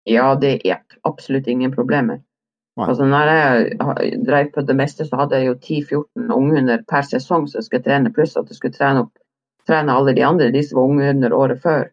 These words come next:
Speaker 1: som ikke var solgt, og utleiehundene og alt de som skulle prøve å, nei, det, det tar faktisk ikke så mye tid. Tenk deg selv,
Speaker 2: Nei.
Speaker 1: hvis du har en hund og går ut i trening i fjellet eller i marka med, som du har hundre prosent kontroll på,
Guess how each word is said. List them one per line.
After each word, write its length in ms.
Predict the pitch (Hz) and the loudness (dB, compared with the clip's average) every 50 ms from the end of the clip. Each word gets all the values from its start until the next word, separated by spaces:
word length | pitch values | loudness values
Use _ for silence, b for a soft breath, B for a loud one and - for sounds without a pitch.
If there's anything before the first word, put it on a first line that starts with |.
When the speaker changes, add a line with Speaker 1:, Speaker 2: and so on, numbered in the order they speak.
| _ _ _ | _ _ _
Speaker 1:
som 140 | - - 120 | -14 -12 -12
ikke 160 | 131 - - | -8 -6 -4
var 140 | 135 139 135 | -4 -2 0
solgt, 400 | - 165 170 190 190 _ _ - | 0 0 0 0 -4 _ _ -4
og 300 | 139 131 127 127 131 - _ _ _ _ _ _ 156 | -2 0 0 -2 -4 -8 _ _ _ _ _ _ 0
utleiehundene 960 | 160 156 156 - - 139 135 135 143 156 143 143 143 139 139 139 135 131 127 | 0 2 0 0 0 2 2 2 2 4 2 2 2 2 2 4 4 4 2
og 120 | 120 123 135 | 2 0 -2
alt 160 | 139 139 - _ _ _ - | -4 -4 -8 _ _ _ 0
de 80 | 135 135 | 0 0
som 140 | 135 - | -2 -4
skulle 240 | - - - - - - - | -4 -2 -2 -2 -2 -6 -6
prøve 320 | - 143 143 147 143 135 | 0 2 2 2 2 2
å, 140 | 135 131 131 131 139 - _ _ _ _ _ _ _ _ _ _ _ _ - | 2 4 2 2 0 -4 _ _ _ _ _ _ _ _ _ _ _ _ 0
nei, 200 | 175 180 190 214 214 | 0 2 2 2 2
det, 180 | 226 190 202 - | 2 2 2 2
det 160 | - 226 220 - | 2 0 2 2
tar 160 | - 214 226 | 2 2 2
faktisk 480 | 233 - 220 208 - - 160 160 - - | 2 0 -4 -6 -4 -4 -4 -4 -4 -6
ikke 200 | 131 - - 135 | -8 -8 -6 -4
så 120 | 139 131 | -2 0
mye 160 | 135 131 127 - | 0 0 -2 -2
tid. 260 | - 135 117 - - _ _ _ _ _ _ _ | -2 -2 -2 -2 -4 _ _ _ _ _ _ _
Tenk 220 | - 226 220 233 233 | 2 2 4 4 2
deg 80 | 220 220 | 2 2
selv, 220 | - 240 202 175 | 2 2 2 2
Speaker 2:
Nei. 80 | - 160 | 2 0
Speaker 1:
hvis 100 | - 175 | 0 0
du 20 | |
har 160 | 175 190 190 170 160 | 2 2 2 2 2
en 160 | 156 175 185 | 2 2 4
hund 260 | 208 226 214 196 151 | 6 6 6 4 4
og 540 | 143 139 131 - - _ _ _ _ - 131 | 2 2 2 0 -2 _ _ _ _ -4 0
går 220 | 139 143 139 185 190 | 0 2 2 0 0
ut 160 | - - - | -2 -8 -12
i 40 | - | -4
trening 460 | - 170 170 185 202 190 151 135 139 139 - _ _ _ _ _ _ _ _ _ _ - - | -2 0 2 2 2 0 0 -2 -2 -4 -8 _ _ _ _ _ _ _ _ _ _ -6 -4
i 100 | 151 151 143 | -4 -2 0
fjellet 400 | - 202 190 190 180 156 139 139 139 | 2 2 4 4 4 2 2 2 2
eller 180 | 139 135 135 139 | 2 2 2 2
i 40 | 151 | 2
marka 360 | 156 175 - - - 147 139 | 0 -2 -2 -4 -2 0 0
med, 240 | 127 127 117 - - _ _ _ | 0 0 -2 -4 -8 _ _ _
som 200 | _ - 151 151 | _ -4 0 0
du 100 | 147 156 | 0 2
har 160 | 156 135 135 | 0 0 -2
hundre 320 | 143 156 196 208 208 - - | -2 0 0 0 0 0 -2
prosent 320 | - 135 131 123 135 135 | -4 -4 -4 -4 -4 -4
kontroll 400 | - 131 139 135 - 202 208 208 - - | -4 -6 -4 -2 0 0 0 0 -2 -4
på, 140 | - - | -6 -6